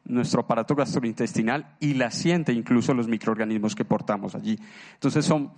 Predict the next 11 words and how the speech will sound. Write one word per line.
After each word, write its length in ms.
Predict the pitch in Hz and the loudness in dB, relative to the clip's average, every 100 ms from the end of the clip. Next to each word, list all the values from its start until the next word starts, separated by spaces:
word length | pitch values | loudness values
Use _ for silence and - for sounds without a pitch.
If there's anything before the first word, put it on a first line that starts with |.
| - - | -18 -2
sensibles 680 | 151 147 117 143 139 135 | 0 2 4 4 4 2
a 40 | 127 | 0
emociones, 680 | 107 - 139 135 135 135 - | 0 2 2 4 0 -4 -6
a 200 | 113 - | -10 -4
cambios, 460 | 127 120 123 123 123 | -2 0 2 2 2
a 80 | |
alegrías, 800 | 110 107 107 127 127 120 127 - - - | -2 -2 0 2 4 2 -2 -10 -16 -8
a 120 | - | -4
tristezas, 680 | - 135 - 165 156 170 - - - - | -2 -4 0 0 0 -2 -4 -16 -20 -8
a 120 | 127 | -4
ansiedades, 720 | 131 127 131 131 139 143 - | -2 0 2 4 4 0 -4